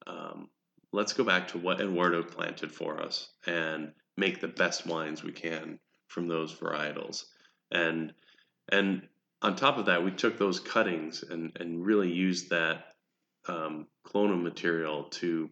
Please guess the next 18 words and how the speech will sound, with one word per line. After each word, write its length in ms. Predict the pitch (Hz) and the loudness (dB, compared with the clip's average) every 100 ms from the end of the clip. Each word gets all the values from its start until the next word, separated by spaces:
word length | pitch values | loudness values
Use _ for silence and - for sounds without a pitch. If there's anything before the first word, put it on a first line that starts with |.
| - | -6
propagate 760 | 85 85 87 87 85 87 - - - _ | -6 -4 -4 0 0 -2 -8 -20 -20 _
and 160 | 85 85 | -10 -8
plant 380 | - 85 82 87 | -4 -2 -2 -6
in 140 | 82 82 | -10 -6
different, 400 | 90 87 80 78 - | -4 -4 -6 -8 -12
um, 360 | 85 76 76 - _ _ _ _ | -10 -10 -12 -14 _ _ _ _
different 320 | - - 95 87 | 0 0 0 0
soil 280 | 101 98 | 2 2
types 380 | 95 - 95 - | 2 0 -2 -2
at 80 | 98 | -4
the 80 | 98 | -2
home 240 | 104 98 | 0 2
ranch, 400 | 98 98 - - - - - - | 2 2 0 -6 -14 -20 -10 0
and 160 | 98 | 2
also 640 | 95 101 104 104 98 95 92 | 4 4 6 4 4 2 0
even 360 | 98 95 92 87 | -2 -2 0 0
at 240 | 76 85 | -2 -4
different 380 | - 90 90 - | -4 -4 -4 -6